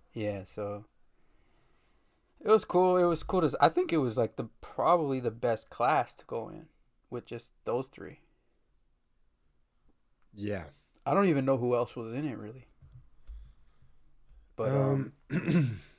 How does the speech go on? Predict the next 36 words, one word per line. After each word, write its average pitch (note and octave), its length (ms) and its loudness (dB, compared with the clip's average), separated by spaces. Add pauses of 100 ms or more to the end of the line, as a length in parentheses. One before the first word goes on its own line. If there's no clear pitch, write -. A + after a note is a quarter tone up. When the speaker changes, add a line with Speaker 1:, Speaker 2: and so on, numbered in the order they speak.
(120)
Speaker 2:
<clears throat> - 920 -20
Speaker 1:
but A#2 80 -2
yeah, B2 140 6
Speaker 2:
there - 20 2
Speaker 1:
the D#3 80 0
Kobe C#3+ 300 6
Speaker 2:
were, - 60 -2
uh, - 20 -4
Speaker 1:
thing. - 220 -4 (2250)
Speaker 2:
Go G#2+ 60 -8
ahead. F2 180 -8 (680)
Speaker 1:
Yeah, B2 180 -2
the G#2+ 100 -4
Kobe D3 340 0
thing A#2 300 -6
was, G#2+ 280 -8
uh, G#2 340 -8 (840)
it E3+ 80 -6
was, E3+ 240 -4
it D#3 100 -2
was, C#3+ 340 0
uh, G#2 400 -2 (120)
it D3 80 0
was C3 160 -2
tough G#2+ 240 -2
to G#2+ 100 -6
watch G#2 500 -4 (360)
just - 240 -10
'cause, G#2+ 360 -2 (760)
you A#2 140 -6
know, G2+ 100 -6
he A2 140 -6
wasn't G#2+ 340 -6
there G#2+ 440 -2
and - 200 -10 (1040)
Speaker 2:
Yeah. D2 240 -16